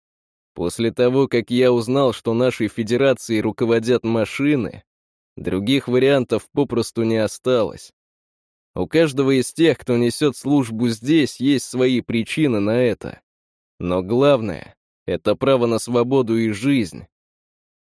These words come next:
А ещё они выстрелили в твою родную планету. Ни один мускул на его лице не дрогнул, но Капрал хорошо понимал, что попал точно в цель.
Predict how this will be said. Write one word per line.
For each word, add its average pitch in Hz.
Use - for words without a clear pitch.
А 87
ещё 113
они 107
выстрелили 104
в 92
твою 120
родную 120
планету. 110
Ни 110
один 151
мускул 156
на 117
его 117
лице 123
не 113
дрогнул, 98
но 110
Капрал 139
хорошо 120
понимал, 123
что -
попал 120
точно 104
в -
цель. 76